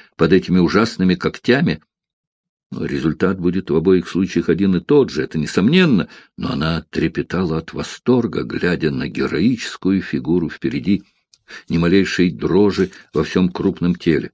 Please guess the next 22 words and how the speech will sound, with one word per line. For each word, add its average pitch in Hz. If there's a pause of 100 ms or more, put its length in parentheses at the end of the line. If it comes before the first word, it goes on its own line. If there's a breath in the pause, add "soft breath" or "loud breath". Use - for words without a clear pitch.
(220 loud breath)
В -
позе 90
его 92 (120)
столько -
же 85
вызова 90
и 98
угрозы, 95
как 90
у 90
самого 85
Эль-Адреа. 98 (1120 loud breath)
Лев 87
уже 90
совсем 78
близко, 82
в -
нескольких 78
шагах. - (240 loud breath)
Вот -
он 76
присел -